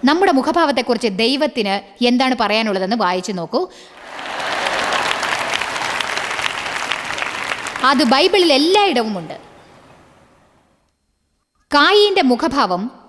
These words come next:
ദുഃഖമായിരുന്നു എന്ന് പറയുന്നു. ശോകവും നിരാശയും കലർന്നത്. കാരണം അയാൾക്ക് ആബേലിനോട് അസൂയ തോന്നി. എന്തായിരുന്നു അതിന്റെ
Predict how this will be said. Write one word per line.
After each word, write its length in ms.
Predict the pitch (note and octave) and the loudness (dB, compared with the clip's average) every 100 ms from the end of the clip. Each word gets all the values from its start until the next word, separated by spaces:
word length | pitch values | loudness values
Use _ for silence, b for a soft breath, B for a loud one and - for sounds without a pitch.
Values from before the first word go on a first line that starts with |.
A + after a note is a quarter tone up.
| _ _ G3+ | _ _ -2
ദുഃഖമായിരുന്നു 1000 | C#4 C#4 G4 F4 B3+ A#3 G#3 G3+ G3+ A3+ | -2 0 0 2 2 0 0 -2 -4 -4
എന്ന് 280 | A3+ G3+ A#3+ C4+ | -2 2 2 2
പറയുന്നു. 360 | F#3+ E3+ E3 - _ _ _ _ _ _ _ _ _ _ _ _ _ _ _ - | 0 -2 -8 -16 _ _ _ _ _ _ _ _ _ _ _ _ _ _ _ -6
ശോകവും 840 | - C4+ C4+ F4+ F#4 A#3+ A3 A3 - | 0 4 6 4 2 2 0 -2 -2
നിരാശയും 600 | G#3+ A3+ C#4 C#4+ D#4+ C#4+ A#3 | 0 2 2 0 0 0 0
കലർന്നത്. 400 | F3+ D#3+ D3 D3 - _ _ _ _ | -2 -6 -10 -14 -20 _ _ _ _
കാരണം 300 | B3 A#3+ A#3 | -2 0 2
അയാൾക്ക് 320 | A3+ D#4+ D#4+ B3+ | 2 2 2 0
ആബേലിനോട് 720 | B3+ D4+ F4 C#4+ G3+ E3 E3 | 2 2 0 0 -2 -2 -4
അസൂയ 420 | F#3 G3+ B3+ B3+ A3 | -4 -4 0 0 0
തോന്നി. 300 | E3 D#3 E3 - b b b b b _ _ - | -4 -6 -12 -20 b b b b b _ _ 0
എന്തായിരുന്നു 480 | C4+ F4+ F#4 E4+ D4 | 2 4 4 4 2
അതിന്റെ 220 | A#3+ A#3+ | 2 2